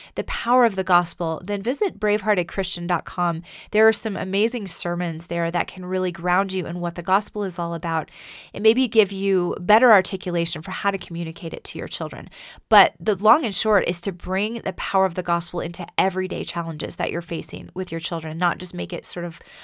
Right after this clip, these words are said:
a vague concept, but something that is very practical for everyday life. Another practical in discipling children is to help them know Jesus. It's easy to teach our children a lot about Jesus, but fail to help them build a daily personal relationship with him.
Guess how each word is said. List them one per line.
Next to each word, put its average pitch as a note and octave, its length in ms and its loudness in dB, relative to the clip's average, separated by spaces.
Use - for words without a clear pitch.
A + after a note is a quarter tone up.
a F#3+ 140 2
vague F3+ 460 0
concept, A#3+ 540 0
but - 100 -2
something F#3+ 320 -4
that F3 100 -2
is E3+ 140 -2
very F#3 280 -2
practical E3+ 540 -6
for - 220 -6
everyday E3 340 -4
life. - 400 -6
Another C4 380 6
practical G3+ 500 4
in F#3+ 100 -2
discipling F3+ 340 -2
children E3 480 -6
is - 120 -2
to A3 120 -6
help A#3+ 320 2
them A#3 200 -2
know F3+ 300 -2
Jesus. - 580 -6
It's A3 240 0
easy C#4 300 0
to A3 100 0
teach G#3+ 300 -2
our F#3 80 4
children F3+ 640 -2
a G3 60 -4
lot E3+ 300 2
about F3 420 0
Jesus, A#3+ 380 -4
but - 200 -4
fail B3+ 260 -6
to B3 80 -6
help G3 240 -2
them F#3 180 -6
build F3 320 -2
a F3+ 120 -6
daily G3 400 -2
personal F3 680 -4
relationship E3 640 -6
with - 120 -12
him. - 240 -10